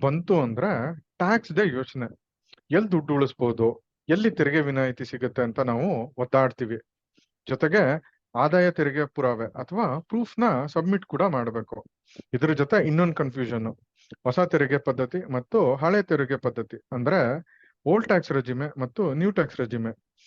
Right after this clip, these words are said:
ಇದ್ರಲ್ಲಿ ನನ್ಗೆ ಯಾವ್ದು ಸರಿ ಅಂತ. ಸರ್, ಸ್ವಲ್ಪ ನಮ್ಮ ವೀಕ್ಷಕರಿಗೆ ಈ ಗೊಂದಲದಿಂದ ಪಾರ್ ಮಾಡಿ ಪ್ಲೀಸ್. ನಮ್ಮ ಮೊದಲನೇ ಪ್ರಶ್ನೆ, ಹೊಸ ತೆರಿಗೆ ಪದ್ಧತಿ ಮತ್ತು ಹಳೆ ತೆರಿಗೆ ಪದ್ಧತಿ ಏನ್ ಡಿಫರೆನ್ಸ್?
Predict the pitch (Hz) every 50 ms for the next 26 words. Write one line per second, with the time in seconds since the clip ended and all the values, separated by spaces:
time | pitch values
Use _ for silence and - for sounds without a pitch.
0 | _ _ _ - 135 - 156 170 170 196 233 170 123 139 151 147 _ - 156 226
1 | 277 262 185 147 135 123 131 185 214 - - 143 127 131 123 120 113 107 104 -
2 | 117 107 - - _ _ _ _ _ _ _ _ - _ _ _ - - 156 143
3 | 120 110 - - 147 135 - 156 135 131 131 123 120 156 214 - - 220 196 202
4 | 180 151 131 160 160 139 117 120 120 147 131 127 - 127 127 139 180 190 190 170
5 | 139 143 139 135 147 139 117 104 104 - _ 131 127 127 123 123 110 101 104 98
6 | - _ _ - 117 107 - - - _ - - - _ _ _ _ - - -
7 | - _ _ _ 120 123 123 123 120 120 120 - 135 170 202 202 185 - - -
8 | - - - - 202 156 117 120 156 185 - _ _ _ _ _ _ _ _ -
9 | 143 143 - 247 240 - 180 170 160 170 165 - - 135 131 135 131 - 139 -
10 | - 131 127 - - - 208 151 127 147 147 135 143 180 226 220 - 165 143 135
11 | 135 139 123 - 127 107 117 110 104 - 113 - _ _ _ _ _ _ _ _
12 | _ - 202 240 214 180 143 - - 127 117 110 104 - - 110 104 -